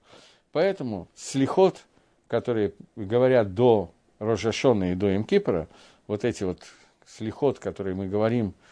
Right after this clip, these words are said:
молитвы о прощении, делаем тшуву, которой мы молимся, э, сфарди молятся за месяц до Рожа Шоны,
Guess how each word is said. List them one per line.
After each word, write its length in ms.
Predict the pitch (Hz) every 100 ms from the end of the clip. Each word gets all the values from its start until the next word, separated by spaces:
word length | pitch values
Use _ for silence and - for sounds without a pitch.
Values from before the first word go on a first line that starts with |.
| - _ _
молитвы 640 | 107 117 123 120 101 92 82 _ _ -
о 140 | 101
прощении, 800 | 113 117 - - 120 90 80 73 _ _ _ _
делаем 380 | 90 113 104 101
тшуву, 340 | - 127 113 92
которой 320 | 95 101 101
мы 120 | 107
молимся, 560 | 113 110 90 - 80 - - - - -
э, 400 | 98 95 92 87
сфарди 400 | - 110 107 123
молятся 400 | 110 95 90 98
за 140 | 98
месяц 380 | 113 139 135 104 95
до 160 | 104
Рожа 260 | 98 90 95
Шоны, 380 | - 101 87